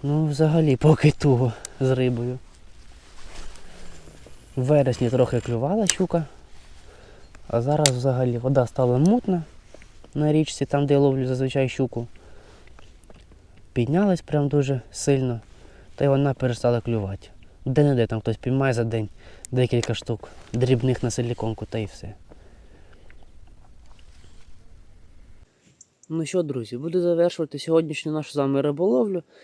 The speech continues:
Так, як ви могли побачити, на водосховищі також нічого толком не клює в нас, але все одно такий кілушний судачок нам влетів,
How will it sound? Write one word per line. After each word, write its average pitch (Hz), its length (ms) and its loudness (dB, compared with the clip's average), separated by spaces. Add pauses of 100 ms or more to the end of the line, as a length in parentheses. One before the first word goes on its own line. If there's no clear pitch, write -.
(680)
Так, 175 180 2
як 156 80 -8
ви 175 60 0
могли 170 240 2
побачити, 151 540 -2
на 151 80 0
водосховищі 165 560 2
також 123 360 -2
нічого 135 360 2
толком 127 360 0
не 143 80 2
клює 285 400 0
в 240 60 -2
нас, 233 280 -2 (480)
але 185 320 -4
все - 200 -6
одно 202 200 -2
такий 165 260 -10
кілушний 175 360 0
судачок 143 400 -2
нам 151 180 -2
влетів, 143 420 -6